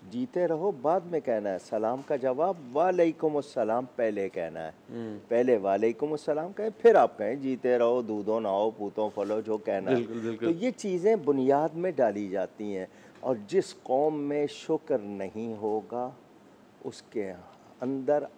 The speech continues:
Speaker 1: अमन नहीं रहेगा। ये जो हमारे यहाँ, अ,
Speaker 2: ले लेते हैं।
Speaker 1: बिगाड़ हो रहा है, बुराइयाँ आ रही हैं, इसलिए कि हमने शुक्र करना छोड़ दिया है। जो नेमत मयस्सर है, उसका शुक्र
Speaker 2: शुक्र है।
Speaker 1: करो।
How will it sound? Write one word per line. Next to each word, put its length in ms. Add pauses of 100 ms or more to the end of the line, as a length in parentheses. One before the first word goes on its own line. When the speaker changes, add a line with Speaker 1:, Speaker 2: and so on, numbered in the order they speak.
Speaker 1:
अमन 280
नहीं 440
रहेगा। 600 (840)
ये 120
जो 140
हमारे 380
यहाँ, 460 (360)
अ, 60
Speaker 2:
ले 160
लेते 300
हैं। 80
Speaker 1:
बिगाड़ 440
हो 160
रहा 160
है, 60
बुराइयाँ 800
आ 20
रही 220
हैं, 120 (280)
इसलिए 280
कि 120
हमने 220
शुक्र 440
करना 300
छोड़ 420
दिया 320
है। 100 (320)
जो 140
नेमत 440 (100)
मयस्सर 680
है, 160
उसका 320
शुक्र 440
Speaker 2:
शुक्र 220
है। 80
Speaker 1:
करो। 400